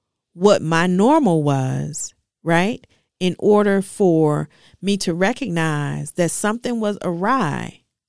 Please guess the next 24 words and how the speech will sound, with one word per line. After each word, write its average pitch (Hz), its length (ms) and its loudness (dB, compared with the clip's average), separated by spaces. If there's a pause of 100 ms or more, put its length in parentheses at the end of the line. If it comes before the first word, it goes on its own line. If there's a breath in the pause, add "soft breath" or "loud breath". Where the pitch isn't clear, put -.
(720)
with 208 320 2
my 190 180 0
system - 540 -6
so 160 160 -2
that 156 100 -2
I 160 140 0
could 185 180 -4
then 156 140 -4
communicate 165 600 -4
that 147 220 -8
to 139 140 -6
my 131 160 -6
doctor, - 440 -12 (640)
okay? 196 340 -2 (1200)
So 180 440 0
then 175 300 2
he, 247 280 -2
of 226 120 -2
course, 175 360 0
took - 280 -4
the 240 100 -2
test 156 560 -6 (580)
for 269 280 0
me. 147 400 -4